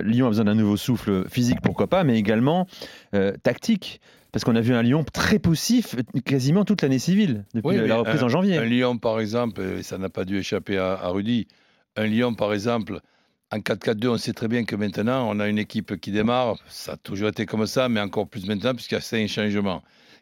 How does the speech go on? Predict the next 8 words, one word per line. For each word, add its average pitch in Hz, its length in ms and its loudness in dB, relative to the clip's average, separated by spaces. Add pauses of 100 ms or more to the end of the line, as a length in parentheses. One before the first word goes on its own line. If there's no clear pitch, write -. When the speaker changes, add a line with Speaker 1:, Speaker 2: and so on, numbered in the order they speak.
(120)
Speaker 2:
Quand, 107 240 -2
euh, 110 340 0 (300)
tu 127 100 -4
vois 117 220 2
l'effectif 107 680 -4
de, 92 840 -2
de 90 140 -6
Lyon, 117 460 0